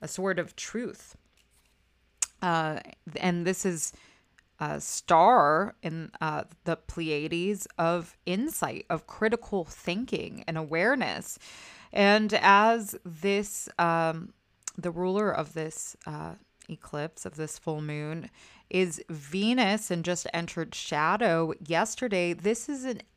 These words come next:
ultra introspective energy for us dealing with matters of love and finances and really getting into these kind of tougher lessons, you know, 'cause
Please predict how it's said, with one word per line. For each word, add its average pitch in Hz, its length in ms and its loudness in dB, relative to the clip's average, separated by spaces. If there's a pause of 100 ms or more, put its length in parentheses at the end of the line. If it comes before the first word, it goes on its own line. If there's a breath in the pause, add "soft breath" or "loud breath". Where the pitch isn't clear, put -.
ultra 185 720 2
introspective 175 1300 -4 (140)
energy 160 800 -2 (260 loud breath)
for 180 220 2
us 180 220 4 (140)
dealing 208 480 0
with 156 160 -4
matters 143 600 -6
of - 180 -14
love 170 400 4
and 139 160 -10
finances 170 1040 -2 (280 loud breath)
and 175 200 -4
really 233 260 2
getting 180 460 2
into 175 260 -8
these 156 400 -12 (500)
kind 208 240 -4
of 294 140 -4
tougher 180 500 0
lessons, 139 1000 -2
you 160 100 -6
know, 156 260 -6
'cause 151 220 -6